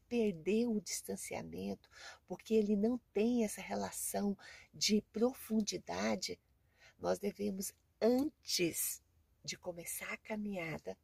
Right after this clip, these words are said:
a gente precisa alongar, alongar, fazer um, esticar ali, fazer a dorse e plante, dorse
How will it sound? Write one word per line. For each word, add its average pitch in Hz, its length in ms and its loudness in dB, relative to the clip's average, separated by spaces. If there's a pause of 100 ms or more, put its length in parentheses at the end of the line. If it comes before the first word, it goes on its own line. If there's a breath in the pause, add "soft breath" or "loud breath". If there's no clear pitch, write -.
(640)
a 208 80 -6
gente 196 300 -6
precisa 185 960 -6 (1700 soft breath)
alongar, 233 920 -2 (760)
alongar, 208 680 -2 (760)
fazer 240 460 -4
um, 254 180 -2 (240)
esticar 254 760 -2
ali, 214 360 2
fazer 202 320 -4
a 202 80 0
dorse 208 760 4 (300 loud breath)
e 202 60 -2 (180)
plante, 226 540 6 (220 loud breath)
dorse 208 1000 2